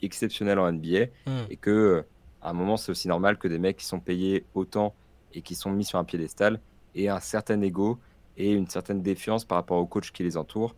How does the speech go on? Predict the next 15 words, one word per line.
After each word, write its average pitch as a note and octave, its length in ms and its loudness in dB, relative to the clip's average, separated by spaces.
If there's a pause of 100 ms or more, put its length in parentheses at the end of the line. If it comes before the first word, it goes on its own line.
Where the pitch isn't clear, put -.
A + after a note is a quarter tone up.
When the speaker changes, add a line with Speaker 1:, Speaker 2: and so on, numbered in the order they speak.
(340)
Speaker 1:
parce F2 160 -8
que G#2 240 4
à F#2+ 60 6
un E2 60 2
moment, F2 220 0
quand F#2 140 -6
tu - 120 -12
donnes F2 180 0
autant E2+ 180 -6
de F2 40 -10
privilèges F2 420 -4
à D#2+ 40 -4
un D#2+ 80 -4
mec, G2+ 260 0
bah, D#2+ 300 -6